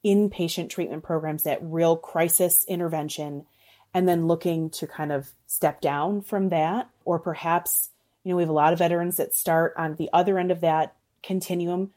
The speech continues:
the less intensive. They're just looking to dip their toe in a little bit. You know, we have our Wounded Warrior Project Talk program that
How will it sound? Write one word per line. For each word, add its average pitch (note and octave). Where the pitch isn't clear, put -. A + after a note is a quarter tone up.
the E3
less D#3
intensive. E3+
They're E3
just D#3+
looking D#3+
to D3
dip G#3
their F#3
toe F#3
in E3
a D3+
little C#3+
bit. C3+
You D3
know, C#3+
we D3
have D3+
our D3
Wounded E3
Warrior D#3+
Project D#3+
Talk E3+
program C#3+
that C#3